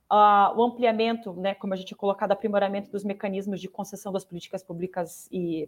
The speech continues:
das parcerias público-privadas. É, é, também, né, esse, vai ter que ser feito um alinhamento, né, do plano de transição ecológica, dizer de fato o que se quer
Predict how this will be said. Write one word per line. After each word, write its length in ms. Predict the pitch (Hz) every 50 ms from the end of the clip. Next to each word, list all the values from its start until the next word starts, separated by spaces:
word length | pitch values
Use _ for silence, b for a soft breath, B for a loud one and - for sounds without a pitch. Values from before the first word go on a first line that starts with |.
| - _
das 260 | - - - 175 175
parcerias 340 | - 196 185 - 196 190 185
público-privadas. 960 | 190 - 175 160 - - - 214 240 233 233 220 220 240 240 233 262 254 - - b b b b b b b b b b b b _
É, 560 | - 214 220 214 214 214 214 214 208 - - -
é, 340 | - - 226 202 - - -
também, 440 | - - 240 226 220 240 277 311 302
né, 320 | 269 220 208 226 262 -
esse, 460 | - 208 - - - 233 220 214 208 202
vai 140 | 196 202
ter 140 | 202 208 226
que 80 | 220 -
ser 120 | - 233 226
feito 300 | - 226 226 226 - 233
um 40 |
alinhamento, 760 | 226 220 220 226 226 220 208 196 196 214 254 302 349 - - 196
né, 180 | 196 208 247
do 160 | 247 196 185
plano 240 | 185 - 214 202 208
de 100 | 202 208
transição 440 | 202 - 202 190 180 196 - - 202
ecológica, 640 | 190 202 - - 202 185 190 202 214 233 226 - -
dizer 300 | 185 - 196 190 233 240
de 140 | 202 - -
fato 320 | - - 254 302 294 -
o 40 | -
que 80 | - 208
se 160 | - - 226
quer 200 | - - 226 226